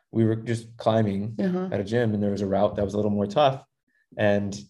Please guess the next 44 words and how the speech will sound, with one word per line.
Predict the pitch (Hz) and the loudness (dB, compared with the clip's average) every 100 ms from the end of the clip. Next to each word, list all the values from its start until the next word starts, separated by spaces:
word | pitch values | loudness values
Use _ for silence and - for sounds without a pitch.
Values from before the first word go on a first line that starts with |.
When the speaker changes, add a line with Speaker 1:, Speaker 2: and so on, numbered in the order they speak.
| _ | _
Speaker 1:
it | 113 | -2
was | 123 120 | 0 2
getting | 123 | 2
really | 113 117 | 4 4
frustrating | 113 117 - 98 - | 2 2 0 -6 -8
for | - 101 | -8 -6
you | 104 | -2
<laughs> | 107 | 2
Speaker 2:
<laughs> | 120 104 240 - - - | 2 2 0 -2 -6 -8
Speaker 1:
to | 117 | -2
the | 113 | 0
point | 135 123 117 | 4 6 6
of | 117 107 101 - - | 6 6 4 -6 -4
Speaker 2:
Very | - 139 | 2 4
Speaker 1:
almost | - - | 4 2
Speaker 2:
frustrating. | 120 120 - 127 | 4 4 4 4
Speaker 1:
breakdown | 123 113 113 - - - | 6 2 -2 -10 -2 4
at | 123 120 | 6 4
the | |
gym | 117 117 113 110 | 2 2 2 0
going, | 107 104 - 127 | -2 -4 -6 -8
"I | |
can't | 123 - 139 135 131 | -8 -4 0 0 -2
get | - 139 123 - | 0 0 0 0
this." | 143 127 123 - _ - | 2 2 0 -12 _ 2
Ugh. | 147 143 139 135 - - - | 4 6 4 2 -2 -18 -4
And | 107 | 2
I | 110 | 4
think | 123 117 | 4 6
that | 110 | 6
was | 110 110 | 6 2
more | 104 104 101 101 - - _ | 0 2 2 0 -8 -20 _
distracting | - - 117 98 110 98 | -10 2 4 4 2 -4
than | 98 | -4
actually | 92 - | -6 -6
just | 95 - | -8 -4
doing | 104 98 | -4 -2
the | 95 | -2
route. | 101 107 101 - - _ _ - | 2 2 2 -2 -20 _ _ -6
I | 104 | -4
think | 127 120 | -2 -2
the | - | 0
question | 127 113 113 113 | 4 4 4 2
that, | 107 98 - | 2 2 0